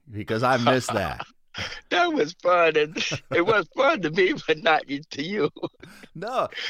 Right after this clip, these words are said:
Speaker 1: Well, for those,
Speaker 2: I,
Speaker 1: well,
Speaker 2: no,
Speaker 1: we
Speaker 2: I
Speaker 1: should
Speaker 2: saw
Speaker 1: probably
Speaker 2: you
Speaker 1: ex-
Speaker 2: change direction.
Speaker 1: <laughs>
Speaker 2: You would be going one
Speaker 1: Oh,
Speaker 2: way,
Speaker 1: yeah.
Speaker 2: then, oh, no, there he is.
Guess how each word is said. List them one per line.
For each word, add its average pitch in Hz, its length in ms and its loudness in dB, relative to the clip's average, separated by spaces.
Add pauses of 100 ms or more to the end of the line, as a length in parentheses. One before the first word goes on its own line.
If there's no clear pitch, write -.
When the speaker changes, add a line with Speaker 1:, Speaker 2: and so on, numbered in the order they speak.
(160)
Speaker 1:
Well, 226 140 2
for 190 180 -4
those, 233 340 2 (140)
Speaker 2:
I, 170 220 6
Speaker 1:
well, 185 160 4
Speaker 2:
no, 175 160 6
Speaker 1:
we 190 60 4
Speaker 2:
I 196 120 6
Speaker 1:
should - 120 2
Speaker 2:
saw 220 160 6
Speaker 1:
probably 165 160 6
Speaker 2:
you 127 60 4
Speaker 1:
ex- 117 80 2
Speaker 2:
change 208 300 4
direction. 165 720 2 (220)
Speaker 1:
<laughs> - 260 -2
Speaker 2:
You 165 200 0
would 175 260 0
be 165 80 4
going 170 400 4
one 185 220 4
Speaker 1:
Oh, - 40 4
Speaker 2:
way, 170 200 6
Speaker 1:
yeah. 156 240 2
Speaker 2:
then, 156 100 0
oh, 156 320 4
no, 151 300 4
there 165 320 4
he 160 220 4
is. 143 360 0